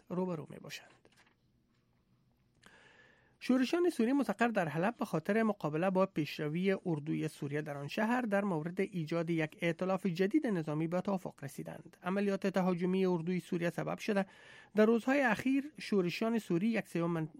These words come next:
مناطق تحت تصرفشان را در شرق حلب از دست دهند. دو مقام شورشان سوری در حلب گفتند که ائتلاف جدید آنان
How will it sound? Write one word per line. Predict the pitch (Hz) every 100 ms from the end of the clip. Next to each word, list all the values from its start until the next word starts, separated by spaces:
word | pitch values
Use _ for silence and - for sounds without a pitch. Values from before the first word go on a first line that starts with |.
| -
مناطق | 170 165 - - 233
تحت | 202 - 190
تصرفشان | 170 - 151 147 - 156
را | 156
در | 151
شرق | - 147 -
حلب | 143 165
از | 202 196
دست | - -
دهند. | 139 - - - - - - - - - _ _ _ 190 180
دو | 294
مقام | 285 - 247 247
شورشان | - 247 165 214 226
سوری | 220 180 196
در | 208 170
حلب | 156 151
گفتند | 156 196 269 254
که | 240
ائتلاف | 214 165 170 190 202
جدید | 165 156 269 302
آنان | - 151 180 247